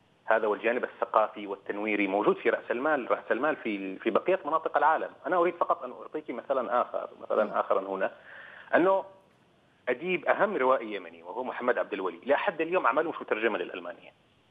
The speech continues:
Speaker 1: إلى حد اليوم. طيب، يعني تاجر يمني واحد، لا، لا نريد الآن أن نذكر أسماء، ولكن رأسماليين كبار في اليمن لديهم مليارات، ماذا سيضره إذا قام وأشرف، يعني أعطى منحة لترجمة هذا ال-، هذه الروايات والمجموعة الكاملة لأعمال محمد عبد الولي إلى لغات أوروبية،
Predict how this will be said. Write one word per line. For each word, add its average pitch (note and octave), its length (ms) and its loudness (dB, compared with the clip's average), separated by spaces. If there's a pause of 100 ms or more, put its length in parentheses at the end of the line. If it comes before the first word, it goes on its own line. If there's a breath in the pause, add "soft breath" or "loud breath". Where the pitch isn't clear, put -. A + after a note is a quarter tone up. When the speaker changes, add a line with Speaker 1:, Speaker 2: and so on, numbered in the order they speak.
(160)
Speaker 1:
إلى C#3+ 120 4
حد C3 240 -2
اليوم. F2+ 260 -6 (120)
طيب، A#2 160 -2 (440 loud breath)
يعني G#2 160 0
تاجر F3+ 440 0
يمني G#2+ 340 -6 (120)
واحد، B2+ 360 0
لا، A#2 80 -4
لا C3 360 0
نريد A#2+ 240 2
الآن G#2 200 2
أن F#2+ 100 -2
نذكر F#2+ 400 -2
أسماء، F2 240 -2
ولكن A#2+ 440 2 (180)
رأسماليين B2+ 580 0
كبار A#2+ 300 0
في - 100 -14
اليمن A2+ 220 -6
لديهم G#2 360 -4
مليارات، F#2+ 440 0 (800 soft breath)
ماذا F3+ 320 4
سيضره D#3 360 -2
إذا C#3+ 160 4
قام D#3+ 300 0
وأشرف، D3 480 0
يعني C3 200 0
أعطى C#3 340 4
منحة C#3+ 320 -6
لترجمة B2+ 560 -2
هذا B2+ 240 4
ال-، A2 240 -10
هذه B2 260 2
الروايات A#2+ 400 2
والمجموعة A2+ 420 2
الكاملة A#2 400 0
لأعمال G#2+ 400 4
محمد G#2+ 260 -6
عبد G#2 120 -6
الولي A2 240 0
إلى G2+ 160 4
لغات G#2+ 280 4
أوروبية، A2+ 520 -8